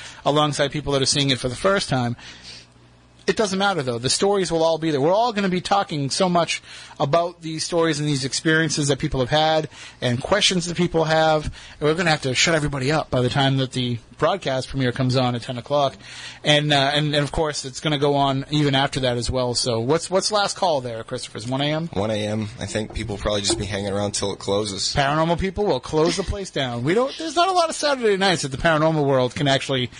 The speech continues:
Speaker 1: not be investigating. So I think you'll see them l-, really let their hair down. And in the case of
Speaker 2: Yeah,
Speaker 1: Moniz,
Speaker 2: and we can't
Speaker 1: it's
Speaker 2: stress
Speaker 1: already
Speaker 2: enough,
Speaker 1: done.
Speaker 2: it's a free event, open to the public. Just show up as if you were going there to watch the Patriots.
Speaker 1: Right.
Speaker 2: It's like that.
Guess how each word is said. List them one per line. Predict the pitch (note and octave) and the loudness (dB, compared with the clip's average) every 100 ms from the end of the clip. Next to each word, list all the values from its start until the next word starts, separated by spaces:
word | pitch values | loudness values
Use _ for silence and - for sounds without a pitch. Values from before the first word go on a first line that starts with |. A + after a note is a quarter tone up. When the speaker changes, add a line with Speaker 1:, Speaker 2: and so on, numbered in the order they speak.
| - - - | -18 -10 0
Speaker 1:
not | C#3+ D3+ D3 C#3+ | 2 4 2 0
be | C#3 B2+ A#2+ | -4 -2 0
investigating. | B2+ B2 A#2 A#2 A#2 A2 A2 | 0 0 -2 -4 -2 0 -2
So | - A#2+ A2+ A2 - - - | -2 0 -2 -6 -12 -18 -6
I | - B2+ | 0 2
think | D3 C3+ | 2 0
you'll | C#3 | 0
see | - | 2
them | C#3 C3 | 2 2
l-, | C#3 | 2
really | D#3 E3 | 2 4
let | C#3+ C3+ | 2 2
their | B2+ | 0
hair | C#3 D3 | 2 2
down. | C3 A#2+ A#2 A2 - | 0 0 -2 -6 -8
And | - B2+ | 0 0
in | B2 - - - - | 0 -4 -20 -20 -16
the | A#2+ | -8
case | - C#3 | -4 -2
of | B2+ | 0
Speaker 2:
Yeah, | C3 B2+ C3 | 0 2 0
Speaker 1:
Moniz, | C3 A#2+ - - | 0 -2 -4 -4
Speaker 2:
and | C3+ | -6
we | |
can't | C3 E3 | -2 0
Speaker 1:
it's | - | 0
Speaker 2:
stress | D#3+ B2+ | 0 0
Speaker 1:
already | B2+ | 0
Speaker 2:
enough, | D3+ | -2
Speaker 1:
done. | A#2+ | -2
Speaker 2:
it's | A#2 | -4
a | G2+ | -4
free | - D3 E3 | -4 -2 0
event, | D3+ D#3+ D#3+ _ _ - | 0 -2 -4 _ _ -4
open | A#2+ C3+ | -4 -4
to | C3+ | -8
the | E3 | -4
public. | C#3 A#2+ - - | -2 -2 -2 -4
Just | C3 B2 | 0 2
show | - D#3 D#3+ | 2 2 2
up | E3 - | 0 -2
as | B2+ | -6
if | C#3 - | -4 -4
you | A#2+ | -4
were | A#2 | 0
going | B2 B2+ | 0 0
there | B2 | 0
to | A2+ | 0
watch | A2+ - | 0 -2
the | - | -6
Patriots. | A2 G2+ D#2+ A#1 - - - | -6 -6 -10 -4 -2 -2 -2
Speaker 1:
Right. | D3 C#3+ | 0 0
Speaker 2:
It's | A#2 - - | -2 -10 -6
like | A2 G2+ | -6 -2
that. | A#2 G2 | -4 -4